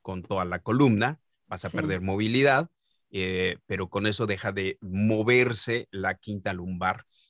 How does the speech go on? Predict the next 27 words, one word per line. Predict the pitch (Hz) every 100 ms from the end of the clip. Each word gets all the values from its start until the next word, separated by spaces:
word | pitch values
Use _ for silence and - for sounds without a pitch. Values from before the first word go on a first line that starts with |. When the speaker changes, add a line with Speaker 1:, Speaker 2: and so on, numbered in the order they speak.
| _
Speaker 1:
que | 95
es | 90
lo | 95
que | -
está | - 85
pasando. | - 110 156 143 95
De | 85
repente | 92 90 92 90 -
está | - 101
floja, | - 120 123 151 - 95 90
digamos. | 92 92 87 120 - _ _ _ - -
Entonces, | 98 - 151 156 151
Speaker 2:
Guau. |
Speaker 1:
en | 151 95
el |
momento | 92 95 110 147 139 123
en | 104
que | 104
se | 110
mueve, | 113 113 110
toca | - 131 113
un | 120 120
nervio, | 123 113 117 120
se | - 101 98
inflama | 101 - 139 147 139
el | 127
nervio, | 123 120 117 131